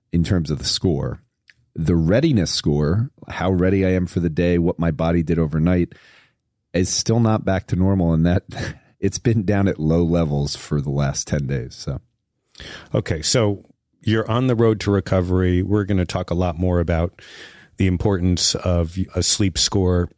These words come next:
Speaker 2: but let me just be clear here, because given the continued volatility in the markets, I just wanna make sure of one thing. Your sleep score is good enough to proceed today, correct?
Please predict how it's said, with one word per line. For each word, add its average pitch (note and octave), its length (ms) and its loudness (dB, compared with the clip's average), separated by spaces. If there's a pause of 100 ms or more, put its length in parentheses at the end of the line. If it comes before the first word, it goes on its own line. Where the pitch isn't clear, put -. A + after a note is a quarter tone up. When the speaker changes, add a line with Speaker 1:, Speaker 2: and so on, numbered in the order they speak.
(140)
Speaker 2:
but G2+ 220 0 (400)
let A2+ 120 4
me G#2+ 80 4
just F#2+ 220 -2 (380)
be G#2 100 0
clear G#2 340 0
here, F#2 200 2
because E2+ 480 -2 (160)
given F#2+ 300 2
the F2 220 2
continued G#2 760 0
volatility F#2 720 0
in E2+ 80 0
the E2+ 60 2
markets, E2 460 -2
I G2 100 -2
just G#2 260 -2
wanna F#2+ 160 2
make E2 220 0
sure E2 480 0 (440)
of F2+ 160 -2
one F2+ 220 2
thing. D#2 360 0 (600)
Your G#2+ 240 4
sleep A#2+ 260 0
score G#2+ 280 0
is A2+ 220 0
good A#2 160 2
enough F#2+ 300 2
to G2+ 120 -2
proceed D#2+ 600 -2
today, D2+ 340 -4
correct? - 360 -2